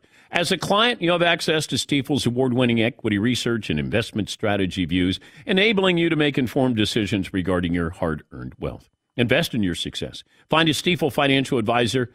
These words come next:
at stifel dot com. S T I F E L dot com. Stifel Nicholas and Company, Incorporated. Member S I P C and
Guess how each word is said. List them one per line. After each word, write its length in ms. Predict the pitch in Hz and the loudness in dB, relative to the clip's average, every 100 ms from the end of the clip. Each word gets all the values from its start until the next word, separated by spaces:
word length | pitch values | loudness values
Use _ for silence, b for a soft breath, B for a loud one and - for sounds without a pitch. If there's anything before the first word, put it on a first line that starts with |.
| b | b
at 80 | 170 | -6
stifel 420 | - 165 139 139 | -2 -2 0 0
dot 240 | 117 107 95 | 2 0 0
com. 260 | 98 73 - b b b b - | -2 -4 -8 b b b b -2
S 260 | 147 160 | 0 0
T 320 | - - 160 160 | -2 -2 -2 0
I 260 | 139 135 | 2 2
F 320 | 143 127 117 117 | 2 0 0 0
E 180 | 117 | 0
L 220 | - 98 95 | 2 0 2
dot 260 | 92 85 | 0 0
com. 200 | - 76 | -2 -4
Stifel 420 | - - 127 147 | -2 0 0 0
Nicholas 400 | 110 123 - 110 | 0 0 0 -2
and 120 | 104 92 | 0 -2
Company, 520 | 131 131 151 156 165 _ _ | -2 0 0 0 -2 _ _
Incorporated. 720 | - 196 - 254 - 92 - - b b b | -2 -2 0 0 2 0 0 -10 b b b
Member 320 | 147 190 185 | 2 2 2
S 180 | 175 - | 0 2
I 140 | 156 | 0
P 240 | 139 151 139 | 0 0 0
C 400 | - 139 139 151 | 0 0 0 0
and 160 | 90 | -2